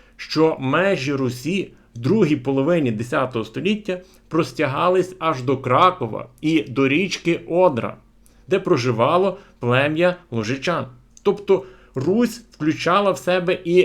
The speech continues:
германські землі. Звичайно, ці факти замовчуються польськими істориками, бо колись поляки-ляхи входили до складу Руської імперії.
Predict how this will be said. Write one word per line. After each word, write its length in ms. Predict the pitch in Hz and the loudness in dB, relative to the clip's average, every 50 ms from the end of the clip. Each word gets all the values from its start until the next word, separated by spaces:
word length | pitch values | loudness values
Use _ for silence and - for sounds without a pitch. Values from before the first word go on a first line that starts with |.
| 180 135 | 4 2
германські 840 | 123 135 147 156 139 127 127 135 160 175 185 175 - - - 170 | 0 0 0 0 0 0 0 0 0 0 0 -2 -4 -4 -6 -4
землі. 520 | 143 143 165 175 165 135 107 101 - - - - _ _ _ _ _ _ _ _ _ _ _ _ _ _ - | -2 0 0 0 0 0 -2 -4 -6 -10 -16 -20 _ _ _ _ _ _ _ _ _ _ _ _ _ _ -8
Звичайно, 580 | 113 135 151 - 233 233 233 220 214 196 170 - - - - - - - | -6 -6 -4 -2 0 0 0 2 0 0 -2 -4 -12 -20 -20 -20 -20 -10
ці 140 | - - 208 | -4 -4 -4
факти 600 | 208 - - 190 208 202 202 - - 196 185 190 - - - - | -4 -2 -2 0 0 -2 -2 -2 0 0 0 -2 -4 -16 -16 -10
замовчуються 1000 | 113 104 135 135 131 147 180 202 185 185 - 185 180 175 170 160 - - 175 165 - - - _ | -4 0 0 2 2 4 2 2 2 0 0 0 0 0 0 -2 -4 -4 -4 -4 -4 -6 -14 _
польськими 560 | - 131 143 165 160 - - 170 165 165 165 165 | -2 0 2 2 0 -2 -6 -6 -4 -2 -2 -4
істориками, 680 | 160 - - 170 160 147 120 117 107 - - - - - - - - _ | -4 -4 -2 0 0 2 0 0 -4 -6 -10 -14 -14 -16 -20 -20 -16 _
бо 100 | 123 135 | -8 -6
колись 340 | 135 - 202 226 247 233 - | -2 0 2 2 2 2 0
поляки-ляхи 1040 | - - 147 135 139 170 196 190 190 - 143 120 113 120 147 196 214 214 - 233 233 - - - _ _ _ | -2 -2 0 2 2 4 2 2 2 0 -2 0 2 2 2 2 0 -2 -4 -6 -8 -8 -12 -20 _ _ _
входили 640 | - - - - 185 220 220 208 220 214 214 214 214 - - - | -20 -6 -2 0 2 2 2 2 0 0 0 -2 -4 -8 -14 -10
до 140 | 123 131 139 | -6 -4 -4
складу 640 | 120 - - 127 131 147 165 175 165 190 185 185 - - - | -4 -4 -4 -2 0 0 0 0 0 -2 -4 -4 -8 -12 -8
Руської 680 | 123 117 127 151 151 - - - 160 165 165 165 - 165 | -4 -2 0 0 0 0 -2 -2 -2 0 0 0 -2 -2
імперії. 600 | 175 175 175 - 180 170 151 123 113 101 101 - | -2 -2 -2 0 2 2 2 2 0 -2 -4 -10